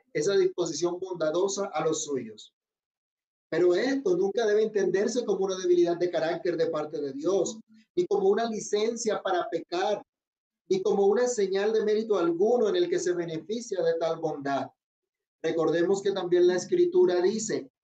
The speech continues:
porque la tierra que bebe la lluvia, que muchas veces cae sobre ella, y produce hierba provechosa a aquellos por los cuales es labrada, recibe bendición de Dios.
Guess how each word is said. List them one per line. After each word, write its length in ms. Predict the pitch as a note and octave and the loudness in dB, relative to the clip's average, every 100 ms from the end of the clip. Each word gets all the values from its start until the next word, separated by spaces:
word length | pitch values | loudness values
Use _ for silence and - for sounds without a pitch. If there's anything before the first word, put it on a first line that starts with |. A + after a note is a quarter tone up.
| - _ | -20 _
porque 300 | C3 C3 C#3 | -2 -2 0
la 200 | C#3+ C3+ | -2 -2
tierra 460 | C3+ D3+ F3 G#3 A3+ | -4 -2 0 0 0
que 140 | G#3 | 0
bebe 320 | F#3+ G3+ G#3 G#3 | 2 2 2 0
la 180 | F#3+ | 0
lluvia, 580 | F3+ G3+ G3 D#3+ D#3 D#3 | 2 4 4 2 -2 -2
que 120 | D3+ | -4
muchas 560 | C#3+ E3+ B3 A3+ A3+ G3+ | -2 2 2 0 -2 -2
veces 440 | G3+ F3+ C#3+ C3+ | -2 -2 -2 -6
cae 280 | - F3 G#3 | -6 -4 -2
sobre 500 | G3+ F#3+ E3+ D#3+ E3 | -2 -2 -2 0 0
ella, 240 | D#3+ - - _ _ _ - | -2 -6 -18 _ _ _ -6
y 100 | D3+ | -2
produce 520 | G3 F3 G3 A3+ A#3 | 0 2 2 2 0
hierba 460 | G#3 A3 A3+ A3 G#3+ | 0 0 0 -2 0
provechosa 720 | F#3+ D#3+ D3+ F#3 G3 G3 C#3 | 2 2 0 0 0 -2 -6
a 160 | C#3 | -4
aquellos 560 | D3 G#3 G3 F#3+ E3 - | -4 -2 0 0 -2 -4
por 180 | - C#3+ | -8 -8
los 140 | D3 | -8
cuales 320 | - F#3 G3 | -6 -4 -4
es 160 | F#3 F3+ | -6 -8
labrada, 640 | E3 D#3 E3+ G#3+ F#3 - - - _ _ | -4 -2 0 0 0 -2 -4 -12 _ _
recibe 600 | C#3 C#3+ C#3+ F3 F#3+ F#3 | -4 -2 -2 -2 2 2
bendición 800 | F3 E3+ D#3 D3+ - F#3 F#3 F3 | 2 0 0 -2 0 0 0 0
de 160 | C#3+ | -2
Dios. 440 | B2+ A#2 G#2+ - | -2 -6 -10 -16